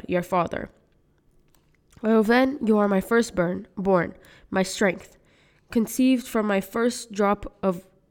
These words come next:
vigor. You were worthy of being privileged with priesthood and privileged with kingship. But because of your reckless ha-, hast-, haste,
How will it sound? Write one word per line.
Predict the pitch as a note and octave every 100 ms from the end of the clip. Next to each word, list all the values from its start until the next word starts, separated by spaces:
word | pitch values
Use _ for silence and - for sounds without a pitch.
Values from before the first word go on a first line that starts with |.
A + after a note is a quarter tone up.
| -
vigor. | F#3+ F#3+ A3+ F3+ E3+ F#2+ - _ _ _ _ _ - _
You | G3+
were | G#3+ A3 G#3+
worthy | A#3 B3+ B3+ B3+ C4
of | G3 F#3+
being | G#3+ A3+ A#3 A#3 - - -
privileged | B3+ A3+ B3+ A3 -
with | A3 G3+ - _ _ _ _ _ _
priesthood | - C#4 C#4 - C4+ B3 B3 -
and | G3 G3
privileged | B3+ A#3+ A#3 A#3 - - - - -
with | G#3+ G#3
kingship. | B3 A#3 - F3 - - _ _ - _ - -
But | G#3+ F#3+
because | G#3+ - C4 B3+
of | - G#3+
your | A3
reckless | G3+ G#3+ G#3+ G3+ F#3+ -
ha-, | - A3 G3+ -
hast-, | - - - E3 - - _ _ _
haste, | A#3 F#3 - -